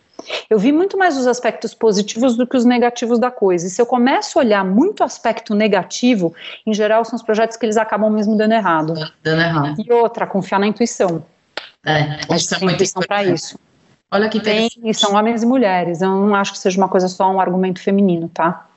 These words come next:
Speaker 1: Não acho mais, na verdade.
Speaker 2: Uhum.
Speaker 1: Porque acho que o mundo já tá trazendo é, essa abertura, inclusive, pro universo do gênero masculino,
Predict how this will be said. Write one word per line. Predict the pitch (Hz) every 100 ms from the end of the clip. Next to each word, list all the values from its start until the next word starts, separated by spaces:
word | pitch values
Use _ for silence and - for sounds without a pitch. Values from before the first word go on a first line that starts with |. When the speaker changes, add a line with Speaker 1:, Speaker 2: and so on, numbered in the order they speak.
| _ - - 202
Speaker 1:
Não | 214
acho | 214 214
mais, | 233 190 180 170 170
na | 165
verdade. | 165 165 160 156 165 165 _ _ _ -
Speaker 2:
Uhum. | 196 208
Speaker 1:
Porque | 160 156
acho | 151
que | 196
o |
mundo | 202 208
já | 196 196
tá | 214 220
trazendo | 240 233 185 190 190 202 214 - - - - - 175
é, | 175 170 170
essa | 175 208
abertura, | 190 190 202 196
inclusive, | 196 202 180 190
pro | 196 208
universo | 202 180 180 185 - -
do | 175 196
gênero | 165 185 190 190 185
masculino, | 185 180 - 175 170 165